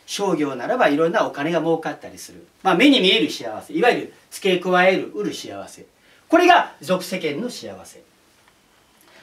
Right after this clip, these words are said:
私はこれしか幸せを思えないけども、お釈迦様のあなたたちの姿を見ているとね、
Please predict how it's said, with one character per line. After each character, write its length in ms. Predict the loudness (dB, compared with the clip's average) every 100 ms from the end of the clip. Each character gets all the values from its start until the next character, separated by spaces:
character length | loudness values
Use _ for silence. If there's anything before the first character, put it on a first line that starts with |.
| _ -2
私 340 | 2 2 4
は 120 | 4
こ 140 | 4 4
れ 120 | 4
し 120 | 2
か 140 | 2 0
幸 280 | 0 0 -2
せ 120 | -6
を 60 |
思 160 | -6 -6
え 40 |
な 100 | -6
い 60 | -8
け 80 | -10
ど 120 | -14
も、 360 | -12 -12 -12 -16 _ _ _ -12
お 80 | -6
釈 200 | -2 0
迦 100 | 2
様 260 | 4 4
の 140 | 2 2
あ 40 |
な 140 | 2 2
た 120 | 4
た 140 | 2
ち 100 | 0
の 140 | -4 -6
姿 320 | -6 -6 -4
を 80 | -8
見 100 | -8
て 100 | -10
い 60 |
る 120 | -10
と 80 | -14
ね、 280 | -14 -14 -14